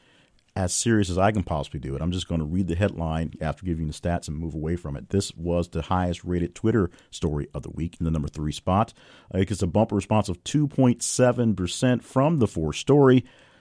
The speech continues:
As I said, we're gonna read the headline and move on. We pulled this headline from the Daily Mail of,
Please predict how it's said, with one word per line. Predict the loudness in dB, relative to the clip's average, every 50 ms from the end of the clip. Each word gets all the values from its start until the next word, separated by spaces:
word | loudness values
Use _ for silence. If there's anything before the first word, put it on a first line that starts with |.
| _ _
As | -8 -6 -4 -2
I | -2 -2
said, | 0 2 4 6 6 6 6
we're | 4
gonna | 2 2 2 0
read | 0 2 2 2 4
the | 4 2
headline | 2 0 0 0 0 0 0 0
and | -2 -2
move | -2 -2 -2 -2 -2
on. | -2 -2 -2 -2 -2 0
We | 0 0 0
pulled | 0 0 0 0 2 2
this | 2 0 2 2
headline | 2 2 4 2 2 0
from | 0 0 -2
the | 0
Daily | 0 0 0 0 0
Mail | 2 2 2 0 0
of, | -4 -6